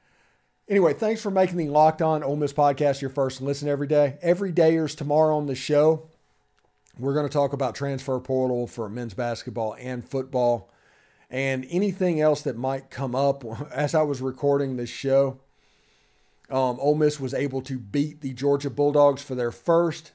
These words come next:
series win of the S E C campaign. So that's very good news for Mike Bianco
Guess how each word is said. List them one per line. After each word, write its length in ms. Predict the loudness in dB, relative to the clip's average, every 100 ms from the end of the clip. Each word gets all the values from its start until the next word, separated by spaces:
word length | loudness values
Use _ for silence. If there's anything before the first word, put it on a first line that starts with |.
| _
series 640 | -20 -6 0 2 0 -2 -4
win 520 | -2 -2 -2 -4 -10 _ _ _
of 400 | 4 6 6 0
the 160 | -2 0
S 180 | 0 -2
E 60 |
C 200 | -6 -8
campaign. 760 | -6 -8 -6 -6 -4 -2 -4 -8 _ _ _ _
So 140 | -6
that's 180 | -4 -4
very 380 | -6 -2 -2 0
good 200 | -2 -2
news 280 | -4 -4 -6
for 120 | -8
Mike 280 | -6 -8 -8
Bianco 580 | -8 -8 -6 -6 -6